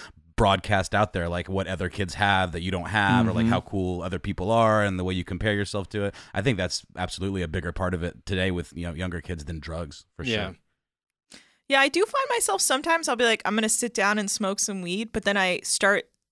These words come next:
Speaker 4: literally scrolling through Instagram and then I forget to smoke the weed.
Speaker 2: I, uh, I was
Speaker 4: <laughs>
Speaker 2: gonna make this joke, but I wonder how much of it's true. Is
Speaker 4: Yeah.
Speaker 2: is in a Freakonomics way where you, like, "Oh, this is actually tied to that." It, I wonder how much screen time has to do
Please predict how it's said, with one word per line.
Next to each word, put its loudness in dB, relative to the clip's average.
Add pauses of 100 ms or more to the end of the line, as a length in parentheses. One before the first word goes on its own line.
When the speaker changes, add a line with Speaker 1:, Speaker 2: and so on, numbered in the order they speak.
(280)
Speaker 4:
literally 2
scrolling 0
through -2
Instagram 0
and -2
then 0
I 0
forget -4
to -4
smoke -2
the -2
weed. -4
Speaker 2:
I, 10
uh, 10
I 10
was 6
Speaker 4:
<laughs> 4
Speaker 2:
gonna 6
make 6
this 4
joke, 4
but 6
I 8
wonder 6
how 8
much 0
of -4
it's -4
true. 2
Is 2
Speaker 4:
Yeah. 0 (100)
Speaker 2:
is 6
in 6
a 4
Freakonomics 2
way 4
where 4
you, 2
like, -2
"Oh, 6
this 0
is -4
actually 4
tied 2
to -2
that." 6
It, 2 (160)
I 6
wonder 6
how 6
much 2
screen 0
time 2
has -2
to -4
do 2